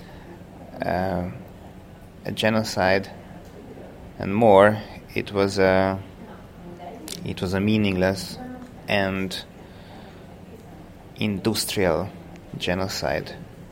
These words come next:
And this is the only thing that was unprecedented about it. So, uh, like, like, people like to argue about how unprecedented this thing called Holocaust or Shoah or whatever,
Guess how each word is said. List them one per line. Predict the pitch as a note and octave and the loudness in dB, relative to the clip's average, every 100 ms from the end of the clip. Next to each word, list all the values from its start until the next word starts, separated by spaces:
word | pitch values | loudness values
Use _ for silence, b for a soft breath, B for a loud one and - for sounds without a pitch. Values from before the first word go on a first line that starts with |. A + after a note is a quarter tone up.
| B B B B B - | B B B B B -4
And | F#2+ F#2 | -2 2
this | B2 A#2+ | 0 0
is | |
the | A2 | 4
only | A#2 A2 | 6 6
thing | G2+ G2 F#2+ | 2 0 2
that | F2 | 2
was | F#2+ D#2 | 2 2
unprecedented | F2+ F2+ F2+ F2+ F2 F2 F2 | 2 0 -2 0 -2 -2 -2
about | C2 - F2 F#2+ | -2 0 0 -2
it. | F2+ - B B B B | -6 -8 B B B B
So, | - G#2+ | 4 6
uh, | F#2+ A2 G#2+ G#2 | 10 12 12 12
like, | G#2 G#2 - | 10 8 6
like, | G2+ G#2+ | 0 0
people | - A#2+ A2 | 0 2 6
like | G#2 G2+ G2+ | 8 8 8
to | F#2+ | 6
argue | F#2 F#2+ F#2+ F#2 F#2 G2 - - - B B B B B B - | 6 6 2 2 2 -2 -12 -18 -20 B B B B B B -4
about | F#2 F#2 | -2 0
how | - G#2+ F#2+ | 6 10 10
unprecedented | F#2 F#2+ G2 - F2+ F#2+ F#2+ - - - - | 8 4 2 0 0 0 0 -6 -14 -16 -8
this | - F#2+ - - - - B B B B - | -4 -4 -6 -10 -16 -16 B B B B 0
thing | G#2+ G2+ | 2 2
called | - G2 | 2 2
Holocaust | - F2+ F2 - G2 F#2 F#2+ - | 8 8 10 6 4 4 4 0
or | F2 | -2
Shoah | - F#2+ F#2 F2+ E2+ | 0 4 6 8 6
or | F2+ | 4
whatever, | F2 F2 F2+ F2+ F2 G2+ | 2 2 0 0 -2 -2